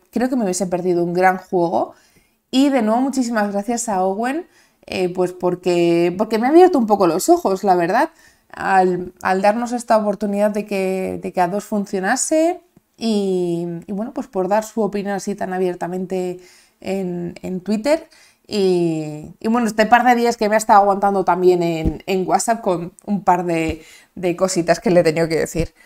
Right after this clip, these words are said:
Así que, totalmente recomendable. Aventureros al Tren Legacy, merece la pena, disfrutadlo, eh, plenamente. Si hay que romper, se rompe, si hay que apuntar, se apunta. Eh,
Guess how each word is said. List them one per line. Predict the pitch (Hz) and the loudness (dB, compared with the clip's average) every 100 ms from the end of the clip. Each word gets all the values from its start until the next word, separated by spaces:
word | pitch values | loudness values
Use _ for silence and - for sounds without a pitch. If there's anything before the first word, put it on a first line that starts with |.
| _ _ _ _ _ | _ _ _ _ _
Así | 254 262 - 233 | 2 2 2 -2
que, | - 175 - _ _ _ _ _ _ _ _ | -2 -4 -6 _ _ _ _ _ _ _ _
totalmente | 269 269 285 262 247 | 0 4 4 4 2
recomendable. | 226 214 190 170 160 - - | 0 -2 -2 -2 -2 -4 -4
Aventureros | 190 196 233 226 | -4 -2 -2 0
al | 190 | -2
Tren | 185 165 | -2 -6
Legacy, | 180 220 247 302 349 - _ _ _ _ _ _ | -4 -2 -2 -2 -2 -6 _ _ _ _ _ _
merece | 196 196 202 226 | -2 0 0 0
la | 190 | 0
pena, | 196 214 | 0 -2
disfrutadlo, | 233 202 - 196 190 202 208 226 233 233 - _ _ _ _ - | 0 -4 -6 -4 2 2 2 0 -2 -6 -20 _ _ _ _ -12
eh, | 196 | -8
plenamente. | - 247 247 226 196 214 220 254 262 - - - 190 | 0 2 4 2 2 -2 0 -2 -2 -6 -12 -12 -8
Si | - | -4
hay | 247 | -2
que | 254 | -2
romper, | 233 214 214 | -2 -2 -4
se | - 202 | -4 -4
rompe, | 208 220 226 | -2 -2 -6
si | 214 | -6
hay | 196 | -8
que | 196 214 208 202 196 | -6 -4 -2 0 0
apuntar, | 196 202 196 202 | -2 -2 -2 -2
se | 202 196 | -4 -10
apunta. | 190 214 214 226 233 233 - - _ _ - | -6 -4 2 2 2 -2 -16 -20 _ _ -20
Eh, | - - 175 | -20 -20 -20